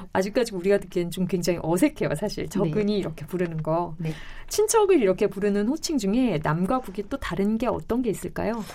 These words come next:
Speaker 2: 어, 좀 헷갈릴 수 있는 부분이라 좀 소개를 해드리면, 어, 남쪽에서는 이제 작은 어머니라고 부르는 분이 있잖아요.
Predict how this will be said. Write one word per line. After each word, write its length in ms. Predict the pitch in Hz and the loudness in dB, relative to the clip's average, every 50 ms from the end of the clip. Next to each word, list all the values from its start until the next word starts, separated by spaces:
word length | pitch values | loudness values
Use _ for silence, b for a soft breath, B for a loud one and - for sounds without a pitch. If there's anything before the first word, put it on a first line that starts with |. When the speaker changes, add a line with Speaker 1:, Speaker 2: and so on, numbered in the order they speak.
| B B - | B B -4
Speaker 2:
어, 300 | 196 190 196 185 190 208 - - | 0 0 2 2 0 0 -4 0
좀 180 | - 302 311 330 | 6 8 8 8
헷갈릴 440 | 392 - - 427 415 403 381 370 | 8 6 6 6 8 8 6 6
수 140 | 330 - - | 4 6 6
있는 220 | 254 202 202 208 208 | 6 6 8 4 4
부분이라 720 | 202 190 180 190 185 180 170 170 170 180 190 190 175 165 | 2 0 0 2 2 2 2 2 2 2 2 2 2 2
좀 120 | - 196 202 | 2 0 0
소개를 320 | - 233 233 262 240 233 254 | 0 2 2 4 4 6 4
해드리면, 600 | 254 - 254 196 170 185 233 254 226 165 156 147 B B B B B B B B | 6 6 4 4 4 6 6 6 6 4 2 -2 B B B B B B B B
어, 160 | - 175 170 | -2 0 2
남쪽에서는 580 | 175 170 190 - 247 240 233 - 240 226 214 | 4 2 4 4 6 4 6 6 8 8 8
이제 140 | 185 160 175 | 6 4 2
작은 400 | - - - 180 180 311 311 302 | 0 2 0 2 8 10 10 12
어머니라고 640 | 262 233 226 226 214 202 196 175 165 165 - 165 160 | 12 10 8 8 8 6 6 4 2 0 0 -2 -4
부르는 400 | 147 - 165 170 160 156 156 151 | -4 -4 -2 0 2 2 2 2
분이 180 | 147 160 151 143 | 2 2 0 0
있잖아요. 520 | 147 - - 160 147 143 165 233 285 320 | -2 -2 -4 -2 0 2 4 4 4 2